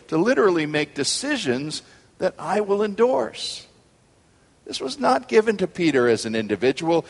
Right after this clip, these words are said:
It was given to the confessing Peter who confessed, "You are the Christ, Son of the living God." And of course, the other apostles who heard that soon joined in, and they too were given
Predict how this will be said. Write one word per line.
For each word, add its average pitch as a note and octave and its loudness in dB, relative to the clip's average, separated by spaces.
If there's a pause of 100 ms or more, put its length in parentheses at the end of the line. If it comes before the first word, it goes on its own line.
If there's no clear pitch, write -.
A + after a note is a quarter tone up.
(120)
It C#3 0
was C3+ -2
given G3 2
to E3+ 4
the E3 4
confessing C#3+ 0 (260)
Peter C3+ 4 (360)
who D3+ -2
confessed, C#3 0 (720)
"You D#3 2
are D#3 4
the D3+ -2
Christ, B2+ -2 (580)
Son A#2+ -2
of G#2+ -2
the A2 -4
living G2+ -2
God." G2 0
And F#2 -8
of F2+ -10
course, A#2 -2
the G#2 -4
other G#2+ 0
apostles B2 -2
who A2 -6
heard F#3 -2
that F2+ -4
soon F3 -8 (300)
joined C#3 -2
in, F3 0
and F2+ -16
they A#2+ 0
too D#3 -4 (540)
were G#2+ -6
given G2+ 0